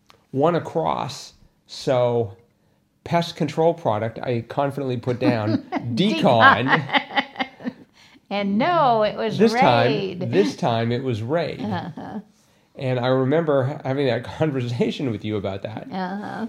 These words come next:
Speaker 1: Um, oh, f-, so for getting, just jumping back for a moment to Deimos, ninety-one across, and you said it was either Deimos or Phobos,
Speaker 2: Mm-hmm.
Speaker 1: but then, uh, eighty-six across, U S Health Organization. So I think I put down Phobos too.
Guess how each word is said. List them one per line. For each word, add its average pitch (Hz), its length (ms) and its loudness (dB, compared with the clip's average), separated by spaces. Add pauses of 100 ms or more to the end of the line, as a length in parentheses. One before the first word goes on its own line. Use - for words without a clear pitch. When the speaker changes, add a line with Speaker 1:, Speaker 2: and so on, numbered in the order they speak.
Speaker 1:
Um, 117 460 -2 (340)
oh, 175 220 6
f-, - 120 -8
so 185 200 2
for 170 220 -4
getting, 160 500 0
just 170 240 -6
jumping 160 380 0
back 139 260 -2
for 143 120 -6
a 135 40 0
moment 120 300 0
to 117 100 -2
Deimos, 110 560 0
ninety-one 120 400 0
across, 123 640 -2 (280)
and 127 160 0
you 131 60 2
said 131 220 0
it 120 40 2
was 113 200 0
either 120 160 4
Deimos 123 480 2
or 107 80 0
Phobos, 123 540 2
Speaker 2:
Mm-hmm. 185 440 -6
Speaker 1:
but 151 200 6
then, 135 440 0 (240)
uh, 123 300 0
eighty-six 190 640 0
across, 120 420 0
U 147 260 2
S 147 180 4
Health 165 260 4
Organization. 104 840 -2 (280)
So 160 120 2
I 190 120 8
think 247 120 6
I 170 120 6
put 175 200 0
down 123 220 2
Phobos 127 480 4
too. 123 380 2